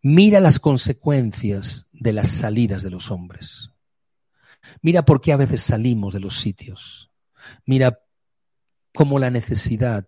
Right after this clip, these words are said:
hace que la gente cometa tantos errores. Mira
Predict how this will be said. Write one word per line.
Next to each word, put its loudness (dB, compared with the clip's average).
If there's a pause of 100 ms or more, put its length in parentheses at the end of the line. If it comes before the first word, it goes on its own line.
(120)
hace -8
que -10
la -8
gente -6
cometa -8
tantos -8
errores. -18 (680)
Mira -4